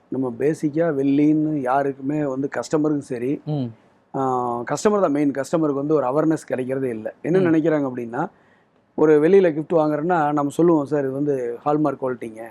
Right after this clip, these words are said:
Speaker 2: ம்.
Speaker 1: இந்த அளவுக்கு இருக்குன்னு" சொன்னா, "சார், வெள்ளியில என்ன சார் ஹால்மார்க்கு, என்ன சார் குவாலிட்டி, கிஃப்ட் கொடுக்க போறோம்."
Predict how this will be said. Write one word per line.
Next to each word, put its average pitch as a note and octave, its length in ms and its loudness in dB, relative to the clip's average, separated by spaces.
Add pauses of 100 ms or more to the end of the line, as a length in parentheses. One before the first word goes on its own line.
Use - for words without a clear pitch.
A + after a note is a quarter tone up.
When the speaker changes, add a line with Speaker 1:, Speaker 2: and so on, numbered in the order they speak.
Speaker 2:
ம். B2+ 240 -4
Speaker 1:
இந்த C3 140 -2
அளவுக்கு C3 220 -2
இருக்குன்னு" B2+ 260 -10
சொன்னா, B2 260 -12
"சார், A2+ 220 -8 (220)
வெள்ளியில A2 340 -4
என்ன C3+ 240 -2
சார் D3 260 -2
ஹால்மார்க்கு, D3+ 640 -2 (400)
என்ன C#3+ 240 2
சார் D3+ 240 2
குவாலிட்டி, C#3+ 520 2
கிஃப்ட் D#3+ 200 0
கொடுக்க D#3 340 2
போறோம்." D#3 280 4